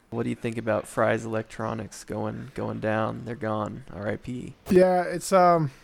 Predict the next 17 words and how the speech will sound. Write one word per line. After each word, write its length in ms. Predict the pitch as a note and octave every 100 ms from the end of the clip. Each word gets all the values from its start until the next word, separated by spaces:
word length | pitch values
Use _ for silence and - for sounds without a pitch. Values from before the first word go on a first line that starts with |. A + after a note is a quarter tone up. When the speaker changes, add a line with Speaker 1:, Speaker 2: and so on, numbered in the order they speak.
| _
Speaker 2:
it's 160 | D3+ D3
actually 340 | G3+ G#3+ G#3
really 340 | E3+ D#3+ E3 D#3+
sad 480 | - D3 D3 E3+ D#3+ _
for 140 | - D#3
me 400 | C#3+ D3 D#3+ C#3+ -
because 400 | C#3 D3 C3 C#3+ -
I 120 | F3
grew 180 | E3 E3+
up 120 | E3+
in 100 | D3
Houston, 580 | C#3+ D3 - F3 F3 F3 _
and 280 | D#3 D3 C#3+
in 80 | C#3
Houston 380 | C#3 D#3 - D3
there 140 | C#3
was, 200 | C#3 B2+